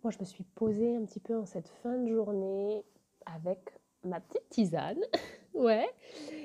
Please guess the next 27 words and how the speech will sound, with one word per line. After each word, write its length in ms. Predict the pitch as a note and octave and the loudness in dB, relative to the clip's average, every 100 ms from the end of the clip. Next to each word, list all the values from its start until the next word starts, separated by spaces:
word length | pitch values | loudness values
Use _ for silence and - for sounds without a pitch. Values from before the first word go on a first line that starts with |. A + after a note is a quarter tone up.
| B3 - | -12 -4
Et 680 | A#3+ A#3 A#3 A#3 A3+ G#3+ G#3 | 2 4 4 4 6 8 8
voilà, 260 | G3 F#3 E3+ | 6 2 -2
j'avais 220 | G3+ G#3 | -2 0
envie 180 | G3 G3+ | 0 0
de 80 | F#3+ | 0
vous 160 | G#3 | -2
parler 240 | G3 C4 F#4 D#4 | -2 0 0 0
un 80 | |
petit 240 | G3 - - - | -4 -8 -18 -8
peu 380 | C#4+ D4 D4 C#4+ - - - - - - - - G#3 | -4 -2 -2 -4 -10 -20 -14 -14 -14 -20 -20 -6 2
des 180 | B3+ | 2
problèmes, 640 | C#4+ - - D#4+ A#3+ A#3 B3 | 2 0 2 4 4 4 4
de 100 | C4 | 2
trois 300 | - G4 G#4+ | -2 -4 0
problèmes 560 | - B3+ G#3 A3+ B3 - - - - | 6 6 6 4 2 -2 -14 -14 -4
en 100 | G3+ | -4
l'occurrence, 680 | F#3+ F3+ F3+ G#3 - - - - | -2 -2 -2 -2 -4 -16 -16 -2
que 120 | C4 | 2
j'ai 140 | B3 | 2
rencontrés 560 | B3 A#3+ A#3 A3+ C#4 C#4+ | 2 0 0 0 -2 0
au 100 | G#3+ | 2
début 280 | G3 A3+ B3+ | 4 2 2
de 60 | C4 | 2
mon 120 | G3+ | 0
parcours 360 | G3+ - B3 | -2 -4 -2
dans 80 | A3 | 0
l'entrepreneuriat. 760 | F#3 G#3+ A3+ - G3+ F3 F3 | 0 -2 -6 -4 -4 -4 -8